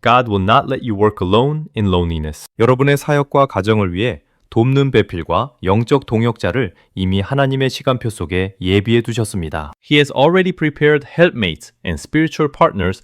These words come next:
for your ministry and family within God's timetable. 사람을 내 성공의 수단이 아닌 하나님의 형상으로 대하고 복음 안에서 연합할 때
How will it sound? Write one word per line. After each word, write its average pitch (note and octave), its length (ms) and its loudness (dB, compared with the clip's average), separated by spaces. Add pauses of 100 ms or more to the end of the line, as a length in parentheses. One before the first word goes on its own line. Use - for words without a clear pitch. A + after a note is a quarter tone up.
(240)
for G2+ 100 4
your E2+ 160 2
ministry C#3+ 560 -2
and D3 140 -4
family E2 400 0 (160)
within A2+ 380 2
God's F#2+ 360 2
timetable. - 600 -10 (120)
사람을 C#3+ 460 0
내 G#2 140 2
성공의 C#3+ 480 -2
수단이 B2+ 360 -2
아닌 F#2 300 -2 (260)
하나님의 C#3+ 560 -2
형상으로 B2+ 600 -2
대하고 F#2 420 -6
복음 C3+ 320 2
안에서 C3 320 2
연합할 G#2 400 2
때 G#2 300 -6